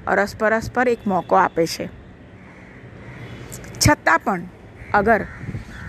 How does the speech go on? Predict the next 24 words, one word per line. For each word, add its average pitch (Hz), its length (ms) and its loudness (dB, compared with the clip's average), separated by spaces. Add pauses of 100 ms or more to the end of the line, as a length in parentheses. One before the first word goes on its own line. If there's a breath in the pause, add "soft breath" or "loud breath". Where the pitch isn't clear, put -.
(100)
કોઈ 339 180 6
પણ 392 220 4
માતૃભાષાના 311 840 0
વ્યક્તિને 285 480 -2
પૂછશો 269 480 2
ને, 175 200 0 (840)
અગર 240 340 4 (680)
એની 240 280 8
લાગણીઓ 262 560 2
વહેંચવાનો 240 760 -2 (120)
એને 226 180 2
મોકો 214 380 0
આપશો 220 460 2
ને, 180 220 -2 (1500)
કે 339 100 6
"તારી 214 420 6
લાઈફ 226 280 4
સ્ટોરીના 220 520 0
વિશે 214 280 0
જરા 220 240 0
મને 220 240 0
કહીને 190 440 0
બતાડ", 185 440 0 (840)
તો 330 180 4